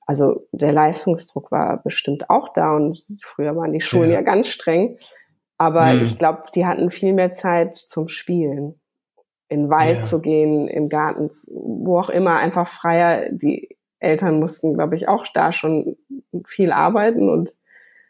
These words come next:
Speaker 1: ähm, aber irgendwie war das nicht so getaktet mit, wir gehen jetzt zum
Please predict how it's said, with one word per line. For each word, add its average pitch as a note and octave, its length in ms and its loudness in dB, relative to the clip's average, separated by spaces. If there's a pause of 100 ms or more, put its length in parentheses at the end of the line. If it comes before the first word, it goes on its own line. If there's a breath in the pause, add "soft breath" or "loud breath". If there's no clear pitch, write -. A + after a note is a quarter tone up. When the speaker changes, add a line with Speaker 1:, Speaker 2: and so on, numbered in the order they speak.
(340 soft breath)
Speaker 1:
ähm, D#3 560 -2 (220)
aber D#3+ 280 0
irgendwie E3 360 2
war E3 160 4
das F3+ 200 0
nicht F3 240 -2
so E3 240 2
getaktet E3 680 -4
mit, D3+ 260 0
wir D3 120 2
gehen D3+ 200 2
jetzt D3+ 300 0
zum D3+ 320 -2